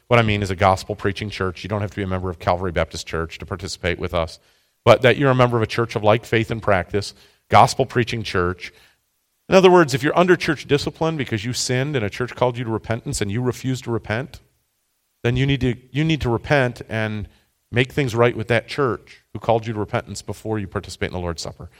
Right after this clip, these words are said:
Or if you just don't want to be a member of a church 'cause you don't want the accountability, then again, um, this is a local church ordinance. If you don't respect the local church, why should that local church serve you the Lord's Supper,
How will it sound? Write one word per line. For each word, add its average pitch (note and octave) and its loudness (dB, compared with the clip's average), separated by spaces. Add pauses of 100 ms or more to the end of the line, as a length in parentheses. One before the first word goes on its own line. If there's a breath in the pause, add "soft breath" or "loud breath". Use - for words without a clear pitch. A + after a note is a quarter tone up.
(300 soft breath)
Or E3+ 10
if C#3 0
you D#3+ -2
just D3 2 (320)
don't B2 4
want C#3 8
to E3+ 6
be C#3 6
a B2 4
member A#2+ 4
of A2+ 2
a A2+ 4
church - -2
'cause - -6
you G#2+ -4
don't C#3 2
want B2+ 2
the A#2+ -4
accountability, A#2 0 (380 soft breath)
then G#2+ -2
again, A2 0 (420 soft breath)
um, F#2 -2 (100)
this - -4
is A#2+ -4
a G#2+ 4
local A2 0
church - -6
ordinance. G2+ -4 (500)
If - -10
you G#2+ -4
don't A#2+ 0
respect - 0
the A2+ -2
local G#2 -2
church, - -2 (360)
why G2+ 2
should G#2 -6
that G#2+ -2
local G#2 -6
church - -10
serve G#2 -4
you F#2+ -4
the F2 -4
Lord's F2 -6
Supper, - -4